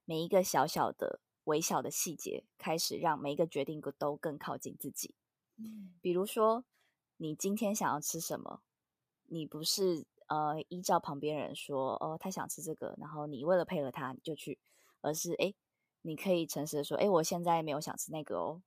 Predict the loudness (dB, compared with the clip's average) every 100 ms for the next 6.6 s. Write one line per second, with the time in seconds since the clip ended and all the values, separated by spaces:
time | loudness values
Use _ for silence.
0 | _ -4 -2 -2 0 0 0 2 2 4
1 | 2 2 -2 0 -2 -4 -12 -10 -8 -4
2 | 0 2 2 2 0 0 -4 -4 -4 -6
3 | -6 -6 -6 -10 -14 _ _ -8 -8 _
4 | -2 2 2 0 -6 -6 4 4 6 2
5 | 2 2 4 4 6 4 4 0 0 2
6 | 4 6 4 4 6